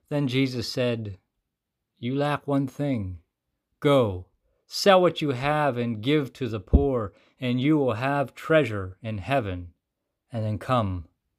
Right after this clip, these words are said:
follow me." Jesus' call was absolute demand. When he said, "Follow me," he meant leaving something or someone or some place behind.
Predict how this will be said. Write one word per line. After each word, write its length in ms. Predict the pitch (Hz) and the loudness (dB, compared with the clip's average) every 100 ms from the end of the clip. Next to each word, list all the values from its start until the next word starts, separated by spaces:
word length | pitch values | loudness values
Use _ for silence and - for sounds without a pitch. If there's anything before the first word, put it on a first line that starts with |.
| _ | _
follow 400 | _ 110 101 101 | _ -8 -4 -4
me." 400 | 98 107 107 92 - _ _ _ _ _ _ _ _ _ _ _ _ _ _ _ _ _ _ _ _ _ _ - | -4 -6 -8 -12 -16 _ _ _ _ _ _ _ _ _ _ _ _ _ _ _ _ _ _ _ _ _ _ 4
Jesus' 500 | 160 160 135 139 113 | 6 6 2 -2 -2
call 400 | - 156 151 139 | 4 6 8 6
was 220 | 117 110 - | 2 -4 -6
absolute 800 | 151 147 147 - 120 120 135 131 | -2 -2 -4 -6 -4 -2 -4 -4
demand. 600 | 117 120 123 113 98 92 _ _ - | -4 -2 0 -2 -6 -10 _ _ -2
When 140 | 156 | 4
he 160 | 175 220 | 4 4
said, 300 | 208 185 - | 4 2 2
"Follow 420 | 190 185 185 170 | 4 6 6 4
me," 440 | 165 180 147 117 - | 2 2 0 -2 -10
he 160 | - 202 | -4 0
meant 240 | 185 175 151 | 2 2 0
leaving 500 | 143 175 180 170 156 | 0 0 0 0 -2
something 640 | - 185 185 - 135 120 | 2 2 2 2 0 2
or 100 | 117 | 0
someone 580 | - 185 185 175 131 107 | 0 4 4 4 0 0
or 120 | 104 | -4
some 360 | - 190 190 | 0 2 2
place 340 | - 165 185 175 | -2 -2 0 -2
behind. 800 | - 110 110 147 156 120 90 | -6 -8 -2 0 0 -2 -6